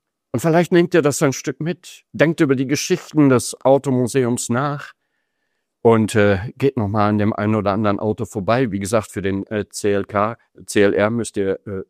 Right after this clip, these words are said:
nächste Woche wiederkommen, dann ist er wieder da. Aber auch andere spannende Geschichten und es gibt mehr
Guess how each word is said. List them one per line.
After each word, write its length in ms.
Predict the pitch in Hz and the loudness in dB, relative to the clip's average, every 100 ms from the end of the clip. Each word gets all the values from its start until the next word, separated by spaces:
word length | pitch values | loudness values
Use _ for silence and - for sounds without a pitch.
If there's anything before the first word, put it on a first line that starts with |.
| _ _ | _ _
nächste 340 | 104 113 - 92 | -10 -8 -8 -12
Woche 240 | 90 82 | -12 -12
wiederkommen, 540 | 101 139 - - 117 | -10 -8 -6 -4 -2
dann 160 | 120 80 | -2 -6
ist 180 | - - | -10 -12
er 100 | 92 | -12
wieder 160 | 85 80 | -10 -10
da. 280 | 80 104 - _ _ _ _ _ _ - | -8 -10 -12 _ _ _ _ _ _ 0
Aber 420 | 123 113 113 127 | 2 4 4 6
auch 180 | 117 - | 2 2
andere 680 | 110 117 127 113 110 113 123 | 0 2 4 4 4 2 -2
spannende 600 | - - - 107 123 113 | -8 -6 -2 0 0 0
Geschichten 680 | 104 107 - 127 - - 131 | -2 -4 -6 -8 -10 -4 -2
und 180 | 127 131 | 0 -2
es 160 | 139 - | -4 -8
gibt 220 | 156 - | -10 -6
mehr 360 | 98 80 71 | -6 -6 -10